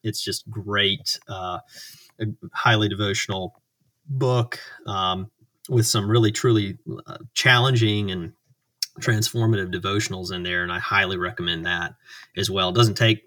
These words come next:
a few minutes if that's all you've got, and you can kind of meditate on whatever principle or truth that he laid out in there. Just a strong, strong, strong follower of God,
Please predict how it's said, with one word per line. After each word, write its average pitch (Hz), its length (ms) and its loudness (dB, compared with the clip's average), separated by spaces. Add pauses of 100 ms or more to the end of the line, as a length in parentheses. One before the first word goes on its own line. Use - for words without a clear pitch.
(140)
a - 40 -18
few 117 200 4
minutes 107 480 2
if 117 100 -12
that's 101 220 0
all 101 120 2
you've 95 180 -4
got, 98 320 6 (500)
and 98 100 -4
you 92 80 -6
can 101 140 -4
kind 104 200 0
of 92 60 0
meditate 95 560 0
on 92 440 -2
whatever 95 400 -2
principle 92 580 -4
or - 60 -4
truth 98 400 -4
that 85 100 -10
he 95 100 -6
laid 90 260 -4
out 90 220 -2
in 90 100 -6
there. 87 180 -6
Just 90 220 -6
a 85 220 -8
strong, 98 640 -4 (480)
strong, 107 340 -2
strong 101 360 -4
follower 92 480 0
of 87 120 -8
God, 87 440 0